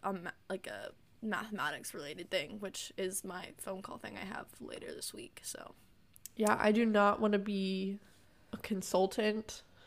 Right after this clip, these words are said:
Speaker 1: Yeah, no.
Speaker 2: or a recruiter because I cannot do that. <laughs>
Speaker 1: No, I literally, like, if someone tries to put me in sales too, I'm gonna be like, "L O L,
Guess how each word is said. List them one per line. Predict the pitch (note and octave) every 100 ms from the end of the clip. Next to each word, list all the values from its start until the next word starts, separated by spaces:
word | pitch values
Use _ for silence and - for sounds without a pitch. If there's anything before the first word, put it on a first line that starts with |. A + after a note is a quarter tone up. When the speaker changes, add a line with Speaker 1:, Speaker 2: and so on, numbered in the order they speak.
| - -
Speaker 1:
Yeah, | G#3 F#3
no. | E3+ - -
Speaker 2:
or | A3+ G#3+ G#3+
a |
recruiter | G#3+ A3 A3 G3 F#3
because | F#3 F#3 G#3 F#3+ -
I | F#3 F#3+
cannot | G3 B3 G3 F#3 F3+ -
do | F#3 E3+
that. | - F3+ F3 -
<laughs> | C#4+ - - F#4 - - -
Speaker 1:
No, | G#3 F3
I | F3+ G3
literally, | A3 A3+ A#3 A3 G3+
like, | G3+ G#3 G3+
if | A#3
someone | - A#3+ C4+
tries | D#4 E4
to | D#4+
put | E4
me | D4
in | C4
sales | A#3 F#3+ F#3 G3+ -
too, | A3 G3
I'm | F#3+
gonna | G#3+
be | G#3
like, | G3+ G3
"L | F#3+ F#3
O | F3+
L, | F3